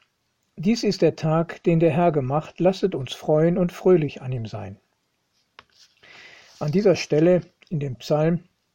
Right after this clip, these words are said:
ist wirklich ein Freudentag im Blick, und es ist durchaus angemessen, wenn wir heute bei besonderen Gottesdiensten, zum Ehejubiläum zum Beispiel, oder einem anderen großen Festtag, wenn wir dann Psalm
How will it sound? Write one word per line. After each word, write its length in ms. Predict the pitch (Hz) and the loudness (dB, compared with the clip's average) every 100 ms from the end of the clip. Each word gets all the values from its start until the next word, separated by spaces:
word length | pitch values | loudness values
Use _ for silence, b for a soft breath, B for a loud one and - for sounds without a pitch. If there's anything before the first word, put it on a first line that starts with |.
| _ _ _ _ | _ _ _ _
ist 220 | 180 - | -4 2
wirklich 340 | 175 185 185 180 | 0 2 -2 0
ein 100 | 165 | -2
Freudentag 680 | - 165 190 165 143 139 | 2 2 4 0 -2 -2
im 120 | 147 135 | -4 -2
Blick, 320 | 143 165 - _ _ | -4 -4 -14 _ _
und 100 | 185 | 0
es 120 | 180 | 2
ist 200 | 196 - | -2 0
durchaus 380 | 214 214 175 - | 0 2 0 -2
angemessen, 720 | - 190 180 147 143 - 147 | -2 2 2 0 -2 -4 0
wenn 200 | 151 151 | 0 0
wir 280 | 160 175 170 B B B B B | 2 2 2 B B B B B
heute 420 | 175 175 180 170 165 _ | 2 2 4 2 2 _
bei 180 | 160 156 | -2 0
besonderen 540 | 151 160 175 165 151 | 2 2 2 2 0
Gottesdiensten, 920 | 156 180 175 - 165 160 - - 156 | 0 2 0 0 0 0 -4 -4 -4
zum 220 | 151 139 - | -4 -8 -2
Ehejubiläum 800 | 175 175 156 147 151 151 151 151 | 2 4 4 2 0 2 0 -2
zum 200 | - 147 | -4 -2
Beispiel, 560 | 147 156 - 156 151 - B B B B B B | 0 -2 -2 -2 -2 -4 B B B B B B
oder 200 | 160 156 | -2 0
einem 220 | 156 156 | 0 -2
anderen 480 | 156 175 190 160 156 | 0 0 2 0 -2
großen 440 | 151 160 165 156 | -2 0 0 -2
Festtag, 640 | - 160 - - 160 156 - _ _ _ b b | -2 -2 -2 -2 -2 -2 -10 _ _ _ b b
wenn 100 | 180 | 0
wir 120 | 180 175 | 4 4
dann 200 | 185 220 | 4 0
Psalm 400 | - 180 185 | -2 0 0